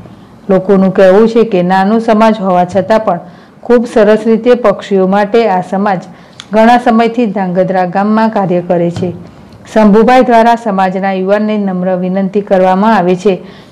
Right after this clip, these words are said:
કે વિશ્વકર્મા વંશજના યુવાનો ભેગા મળીને આવા કાર્યો કરે અને સહભાગી બને, પક્ષીઓ માટે ઘર બનાવે, સાથે સાથે પક્ષી હિતના કાર્યો કરે.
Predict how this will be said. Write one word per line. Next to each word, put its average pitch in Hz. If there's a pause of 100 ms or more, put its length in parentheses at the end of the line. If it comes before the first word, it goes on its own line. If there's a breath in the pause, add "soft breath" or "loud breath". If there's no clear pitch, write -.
કે 247
વિશ્વકર્મા 240
વંશજના 208
યુવાનો 196
ભેગા 180
મળીને 190 (540 loud breath)
આવા 214
કાર્યો 202
કરે 214
અને 185
સહભાગી 190
બને, 196 (460 loud breath)
પક્ષીઓ 233
માટે 233
ઘર 214
બનાવે, 190
સાથે 202
સાથે 226
પક્ષી 214
હિતના 214
કાર્યો 180
કરે. 180